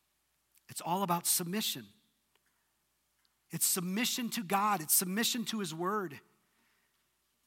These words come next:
says, God, I'm gonna trust you with my finances, even though I don't know everything that you say about finances. God, I'm gonna trust you with my marriage because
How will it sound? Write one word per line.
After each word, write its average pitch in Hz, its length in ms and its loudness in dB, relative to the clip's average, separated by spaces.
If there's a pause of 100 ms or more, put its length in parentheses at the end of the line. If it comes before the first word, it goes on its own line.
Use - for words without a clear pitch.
(600)
says, 208 220 0
God, 220 200 8
I'm 233 60 8
gonna 233 140 2
trust - 480 0
you 240 100 0
with 214 120 -2
my 202 140 4
finances, 214 640 2
even 226 240 -2
though 220 140 2
I 208 80 4
don't 190 200 -2
know 180 180 0
everything 214 360 -2
that 185 100 -10
you 185 60 -6
say 190 240 -2
about 175 260 0
finances. 202 680 -4 (1120)
God, 220 180 8
I'm 233 60 6
gonna 208 140 0
trust - 440 0
you 247 100 -2
with 226 140 -4
my 180 140 0
marriage 185 480 -2
because 180 320 -2